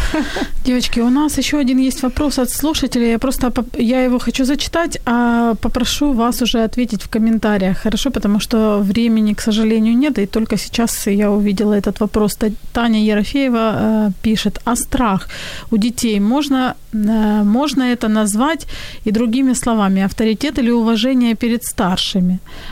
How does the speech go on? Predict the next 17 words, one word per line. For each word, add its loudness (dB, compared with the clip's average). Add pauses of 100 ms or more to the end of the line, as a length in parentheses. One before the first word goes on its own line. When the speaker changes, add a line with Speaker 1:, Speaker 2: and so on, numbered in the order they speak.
Speaker 2:
А -2
почему 0
нельзя 2
наказывать? 0
Наказание 2
и 2
взрослые 0
получают, 0
когда 0
что-то 0 (320)
не 2
выполняют. 2
Можно 0
это 0
назвать 2
словом 2
последствия. -2